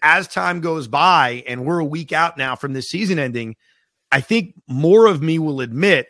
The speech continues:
"Hey, that was a really good regular season," as much as we all wanna say it was a waste of time. And ultimately it was. They, they did win a hundred and one games.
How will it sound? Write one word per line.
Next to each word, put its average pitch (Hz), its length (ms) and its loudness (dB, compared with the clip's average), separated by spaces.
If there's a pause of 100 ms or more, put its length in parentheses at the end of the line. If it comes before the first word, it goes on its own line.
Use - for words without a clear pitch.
"Hey, 208 240 2
that 160 200 0
was 214 280 8
a 190 60 2
really 135 300 -2
good 110 140 -10
regular 90 420 -10
season," - 360 -18 (120)
as 123 140 -8
much 147 240 -2
as 117 160 -8 (220)
we 143 140 -2
all 131 120 -2
wanna 127 180 -4
say 139 180 -4
it 123 80 -4
was 110 120 -12
a 113 60 -12
waste 113 320 -12
of 90 80 -20
time. 87 320 -10
And 185 100 -4
ultimately 156 480 -6
it 123 100 -10
was. 156 440 2 (420)
They, 208 240 -14
they 147 160 -4
did 269 220 2
win 185 160 -2
a 123 40 -4
hundred 120 320 -2
and 113 80 -10
one 107 160 -8
games. 87 280 -14